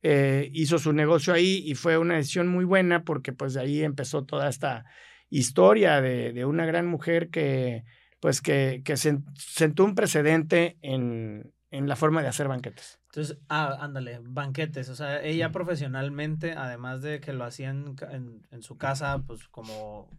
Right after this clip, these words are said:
Speaker 2: co-, con amor y todo el cariño y cómo los involucró a ustedes en la parte de la cocina, profesionalmente tu mamá se desenvolvió, eh,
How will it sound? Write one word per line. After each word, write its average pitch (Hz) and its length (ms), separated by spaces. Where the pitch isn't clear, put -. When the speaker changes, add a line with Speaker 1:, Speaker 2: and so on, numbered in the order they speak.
Speaker 2:
co-, 117 200
con 123 180
amor 143 400
y 143 80
todo 139 160
el 135 100
cariño 143 540
y 123 140
cómo 139 220
los 139 120
involucró 127 400
a 127 40
ustedes 135 340
en 139 80
la 127 100
parte - 240
de 135 60
la 135 100
cocina, 139 400
profesionalmente 143 1000
tu 135 140
mamá 127 300
se 139 100
desenvolvió, 120 1080
eh, 120 100